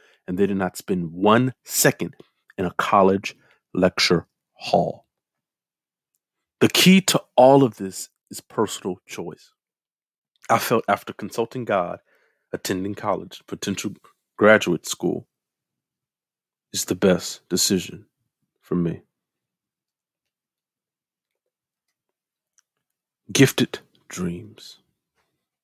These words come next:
Mark Batterson, author of Chase the Lion, said,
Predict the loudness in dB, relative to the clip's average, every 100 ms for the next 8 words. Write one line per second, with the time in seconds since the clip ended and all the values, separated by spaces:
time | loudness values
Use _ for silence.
0 | _ _ _ _ _ -20 _ _ _ 2
1 | 4 4 2 4 6 4 -2 0 2 2
2 | 2 -2 0 0 2 0 -4 -2 -2 -4
3 | -8 -14 -14 -8 -8 -8